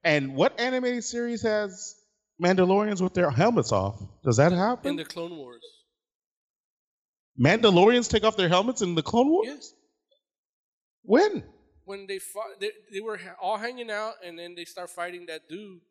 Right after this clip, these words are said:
Speaker 2: Um, what's his name? There's, like, it's a really good fight scene with a bunch of Mandalorians and the Sith guy.
Speaker 1: Oh man, I gotta
Speaker 2: And, uh,
Speaker 1: go to
Speaker 2: they were
Speaker 1: Disney Plus
Speaker 2: hanging out
Speaker 1: and
Speaker 2: in
Speaker 1: find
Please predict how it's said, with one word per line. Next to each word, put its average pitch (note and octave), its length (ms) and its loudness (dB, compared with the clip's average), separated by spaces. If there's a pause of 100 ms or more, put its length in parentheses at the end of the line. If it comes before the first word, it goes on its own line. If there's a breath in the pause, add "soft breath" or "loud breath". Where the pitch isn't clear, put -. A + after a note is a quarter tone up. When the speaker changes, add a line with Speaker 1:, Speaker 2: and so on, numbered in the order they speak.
(160)
Speaker 2:
Um, C3 300 -10
what's D#3 180 -20
his C#3+ 160 -20
name? A#2 240 -20 (1900)
There's, E3+ 180 -20
like, G3+ 300 -14
it's F3 220 -12
a G3 40 -8
really F#3+ 380 -16
good G#3 180 -8
fight F3 400 -14
scene C3+ 360 -16 (480)
with C#3 140 -18
a C#3+ 40 -20
bunch D3 220 -14
of F3+ 80 -16
Mandalorians D#3 580 -14
and C3+ 160 -20
the B2+ 100 -20
Sith D#3 400 -18
guy. C3+ 80 -16 (1400)
Speaker 1:
Oh A#2+ 240 2
man, A2+ 340 2 (120)
I A2+ 100 0
gotta A#2 300 -2 (120)
Speaker 2:
And, D3 340 -12
uh, C3+ 40 -10
Speaker 1:
go B2+ 200 2
to A#2 60 -10
Speaker 2:
they - 140 -6
were A#3 100 -2
Speaker 1:
Disney - 220 -2
Plus - 160 -2
Speaker 2:
hanging - 120 -6
out C#4+ 40 -12
Speaker 1:
and C#4 80 -8
Speaker 2:
in G#3 60 -4
Speaker 1:
find - 100 -8